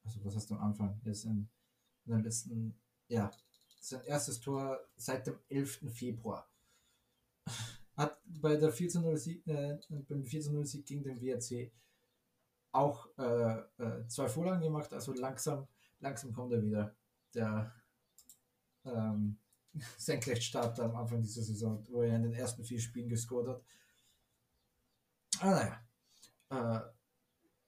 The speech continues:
und dann, ja, plätscherte das Spiel ein bisschen dahin. Tirol war spielstärker, eher am zwei zu null dran, aber dann, äh, ja, kam ein langer Ball von Ried, den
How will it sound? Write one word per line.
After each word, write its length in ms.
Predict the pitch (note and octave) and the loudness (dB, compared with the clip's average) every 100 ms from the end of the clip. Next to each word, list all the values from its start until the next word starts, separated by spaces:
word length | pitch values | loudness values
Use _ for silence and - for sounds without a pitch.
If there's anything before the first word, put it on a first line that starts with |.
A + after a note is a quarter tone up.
| _ _ _ _ _ _ _ _ _ - | _ _ _ _ _ _ _ _ _ -8
und 160 | D3+ | 0
dann, 440 | F3 F#3+ F3+ E3+ - - | 4 4 4 0 -4 2
ja, 180 | E3 | 4
plätscherte 560 | - D#3 F3+ G#3+ G#3 E3 | 4 4 4 4 4 4
das 100 | D#3 | 4
Spiel 220 | - F#3 | 4 4
ein 40 | D#3+ | 4
bisschen 260 | D#3 D#3 | 2 2
dahin. 280 | B2 E3+ - - | 4 2 0 2
Tirol 400 | D#3 C#3 F3 D3+ | 4 6 6 6
war 260 | C#3 C3 - - _ | 4 4 -4 -20 _
spielstärker, 920 | - - F#3 G#3+ - G3+ C#3+ F#3 F3+ - _ _ _ | -4 4 8 8 8 6 6 4 4 -2 _ _ _
eher 260 | E3+ F3 F3+ | 0 4 4
am 120 | D#3+ | 4
zwei 180 | D#3+ D3+ | 4 4
zu 140 | D3+ | 6
null 160 | D3+ C#3+ | 4 4
dran, 360 | C#3 F#3 C#4+ - _ _ _ - | 6 6 4 -2 _ _ _ -4
aber 160 | D3+ | -2
dann, 480 | D3 E3 E3+ F#3 F3 - | 2 0 0 -8 -14 -10
äh, 680 | D#3 C#3+ C3+ C3 B2+ A#2+ A#2+ - _ _ _ - | -6 -4 -2 0 2 0 0 -10 _ _ _ -2
ja, 240 | C#3+ A#2 | 0 0
kam 220 | - F3 E3 | 4 6 8
ein 20 | |
langer 260 | D#3+ G3 | 8 6
Ball 180 | F#3 D#3+ | 6 6
von 160 | D#3 B2 | 6 2
Ried, 320 | C#3+ G3 - - - _ _ _ _ _ D#3 | 0 0 -4 -12 -20 _ _ _ _ _ 6
den 520 | D#3 D#3 D3 C#3+ | 8 8 4 0